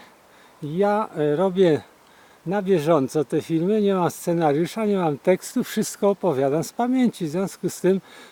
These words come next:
zdarzają się takie potknięcia, więc przepraszam, e, za te potknięcia. E, co dzisiaj na ekranie, gdzie jestem? A więc jestem tu już na szczycie góry.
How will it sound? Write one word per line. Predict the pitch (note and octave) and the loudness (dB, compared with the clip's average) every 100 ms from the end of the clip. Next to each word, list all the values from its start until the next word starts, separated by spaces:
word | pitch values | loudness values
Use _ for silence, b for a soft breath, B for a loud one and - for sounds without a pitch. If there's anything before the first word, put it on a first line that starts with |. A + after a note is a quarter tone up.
| - | -12
zdarzają | B2+ C3 G3 D3+ E3+ F3 E3+ | -8 0 2 4 4 4 2
się | - D#3 C#3+ | -2 -4 -2
takie | C#3+ A#2+ D3+ | -4 -4 -6
potknięcia, | - B2+ - A#2+ G2 - A2+ | -8 -10 -6 -6 -4 -6 -6
więc | C#3+ | -8
przepraszam, | - F3+ E3+ F#3+ F#3 - E3+ - B B B B B B _ D3+ | -4 -4 0 0 0 -4 -8 -10 B B B B B B _ -12
e, | B2+ C3 | -8 -8
za | A#2+ C#3+ | -2 0
te | C#3+ - D3 - - | 0 -2 -4 -4 -8
potknięcia. | C3+ - B2 G#2 - F2 B B B _ b b b b b b - | -8 -6 -6 -6 -8 -16 B B B _ b b b b b b -8
E, | C3 C3 C3+ B B - | -4 -2 -4 B B -8
co | - B3+ | 0 0
dzisiaj | G3 - G3 | 0 2 2
na | F#3+ E3+ | 4 4
ekranie, | D#3+ F#3+ G3 F#3+ F3+ | 2 2 4 4 2
gdzie | D3+ | 2
jestem? | D#3+ C3 - - A#2 | 4 4 2 -6 -4
A | E3 | -2
więc | F#3 | -2
jestem | G#3 - A3 F#3 | -2 -2 -2 0
tu | G#3 | -2
już | E3+ | -2
na | F3 D3+ | 0 -2
szczycie | - F3+ - B2 | -2 -6 -2 -4
góry. | C3+ A3 A#3 | 0 2 0